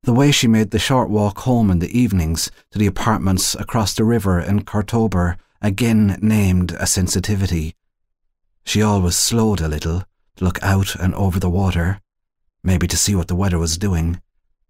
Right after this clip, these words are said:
Perhaps she even read the river light, as Seamus did, fastidiously. He could keep track of her route home if he parked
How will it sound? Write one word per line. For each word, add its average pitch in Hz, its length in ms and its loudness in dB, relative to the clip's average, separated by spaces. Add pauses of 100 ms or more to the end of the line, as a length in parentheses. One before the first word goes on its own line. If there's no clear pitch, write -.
(140)
Perhaps 90 420 0
she - 140 0
even 85 340 -2
read 87 220 0
the 90 100 -4
river 90 240 0
light, 82 360 -4 (440)
as 78 160 0
Seamus 92 440 0
did, 80 260 -6 (560)
fastidiously. 80 880 -2 (960)
He 123 140 0
could 139 160 0
keep 151 220 2
track - 420 0
of 104 120 -2
her 107 80 2
route 117 260 2
home 104 380 2 (260)
if 101 100 0
he 117 80 2
parked - 560 -2